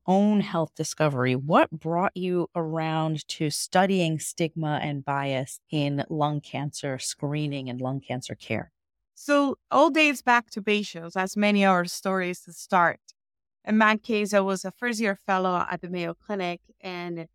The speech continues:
Speaker 2: I was in my first month of consults, and I encountered a younger woman with no previous tobacco exposure that was diagnosed with metastatic lung cancer.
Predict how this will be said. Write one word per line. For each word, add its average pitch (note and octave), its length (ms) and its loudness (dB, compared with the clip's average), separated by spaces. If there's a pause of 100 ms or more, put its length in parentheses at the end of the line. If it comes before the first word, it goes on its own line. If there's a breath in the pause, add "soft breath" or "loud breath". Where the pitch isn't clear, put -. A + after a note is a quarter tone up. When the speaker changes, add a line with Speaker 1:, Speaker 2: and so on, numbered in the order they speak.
(120)
Speaker 2:
I G3+ 140 4
was F#3 320 0
in F#3 120 -6
my F3+ 160 -2
first G3+ 360 -2
month F3+ 360 -4 (120)
of - 140 -8
consults, - 600 -4
and F3 120 -10
I F3 100 -4
encountered F#3 480 -2
a F3 200 -4
younger G3+ 300 -2
woman E3+ 540 -6 (120)
with G#3 140 0
no A#3+ 160 4
previous A#3 380 0
tobacco F#3+ 420 0
exposure F3+ 760 -10
that E3+ 180 -12
was E3+ 140 -16
diagnosed F3 460 -6
with F3+ 100 -12
metastatic E3+ 640 -8
lung D#3+ 180 -10
cancer. - 480 -20